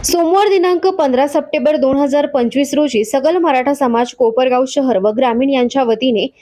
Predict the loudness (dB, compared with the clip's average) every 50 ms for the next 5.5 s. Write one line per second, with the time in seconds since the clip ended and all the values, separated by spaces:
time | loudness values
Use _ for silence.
0 | -20 -20 _ -8 -2 0 0 2 2 0 0 0 0 0 0 0 -2 0 0 0
1 | 0 0 0 0 0 0 0 0 0 0 0 0 0 0 0 0 0 0 0 0
2 | 0 0 0 0 0 0 0 0 0 0 -2 -2 -4 -4 -4 -2 0 0 0 -2
3 | -2 -2 -2 0 0 0 0 0 0 0 0 0 0 -2 0 0 0 0 0 0
4 | 0 0 0 -2 0 0 0 0 0 -2 -4 -6 -6 -4 -2 -2 0 -2 -2 -2
5 | -2 -4 -4 -2 -2 -2 0 0 -2 -2